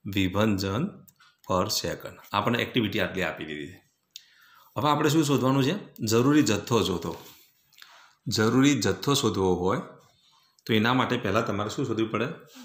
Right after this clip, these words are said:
પરમાણુની સંખ્યા શોધવી પડે, ન્યુક્લિયસોની સંખ્યા શોધવી પડે. એન શોધો ત્યારે જરૂરી જથ્થો મળે.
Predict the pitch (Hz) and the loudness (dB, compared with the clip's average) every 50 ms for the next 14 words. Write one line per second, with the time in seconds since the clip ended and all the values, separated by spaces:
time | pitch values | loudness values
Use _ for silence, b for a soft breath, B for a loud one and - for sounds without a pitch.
0 | 202 - - 110 110 117 113 117 117 123 127 120 - 104 95 90 - 104 98 - | -12 -4 -2 0 2 2 2 2 4 4 2 2 2 0 -2 0 -2 -2 -2 -2
1 | 92 87 90 85 80 87 87 92 92 104 101 110 113 110 101 - 117 110 104 - | -4 -4 -4 -6 -4 -4 -2 -2 -2 -2 0 2 2 2 2 2 0 0 0 0
2 | 104 98 92 - 104 98 - - 101 98 98 92 92 95 90 - - - 110 107 | -2 -2 -4 -4 -4 -6 -4 -4 -2 -2 -2 -2 -2 -4 -6 -6 -4 0 2 2
3 | 110 113 110 - 107 98 104 110 107 107 104 104 107 101 101 95 92 101 101 101 | 2 2 0 -2 -2 2 2 2 2 2 0 0 0 0 0 -2 0 -2 -2 -2
4 | 98 90 - - 98 95 95 90 - | -2 -4 -4 -6 -8 -8 -8 -10 -12